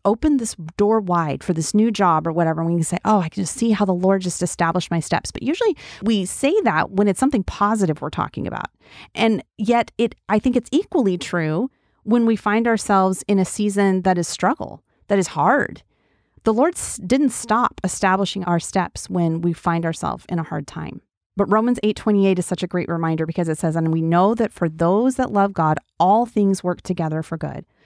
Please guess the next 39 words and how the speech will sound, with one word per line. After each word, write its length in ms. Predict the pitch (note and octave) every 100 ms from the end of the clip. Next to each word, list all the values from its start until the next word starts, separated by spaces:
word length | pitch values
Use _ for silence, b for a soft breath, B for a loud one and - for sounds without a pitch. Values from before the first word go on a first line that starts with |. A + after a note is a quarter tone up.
| b b
for 140 | G3
those 380 | F3 D#3+ E3 F3+
who 100 | G3+
are 80 | F3+
called 480 | - F3 D#3+ D#3 -
according 400 | E3 - D#3+ D#3+
to 120 | - D#3+
his 120 | -
purpose." 480 | - - - - - _ -
All 300 | G3 G#3+ G#3+
things 480 | - D#3 - - -
work 180 | F#3 -
together 360 | F3 E3 D#3+
for 140 | D3+ E3
good. 220 | - - _ b b b b -
Isn't 260 | C#4+ F#4 F#4
that 160 | C4+
encouraging? 760 | A#3 G3+ - D#3 D#3+ F3 F#3 G3
I 120 | -
find 280 | C4+ D4 C#4
that 180 | A#3 -
so, 720 | - - A3+ A#3 B3 B3+ B3+ b b b b b -
I 160 | A3
don't 100 | G#3+
know, 120 | D3
that, 280 | - A3 -
that 180 | A#3 A3+
verse, 300 | A#3+ C4 - - -
I've 280 | G#3 G#3 F#3+
read 200 | G3 G#3+
it 100 | G#3+
many 300 | A3 B3 B3+
times 400 | - E3+ D3+ D#3
in 160 | F#3+ F#3
different 320 | G#3 G3+ -
seasons 340 | F3 E3+ E3
of 80 | E3+
my 180 | D#3+ D#3
life, 360 | D#3 D#3 -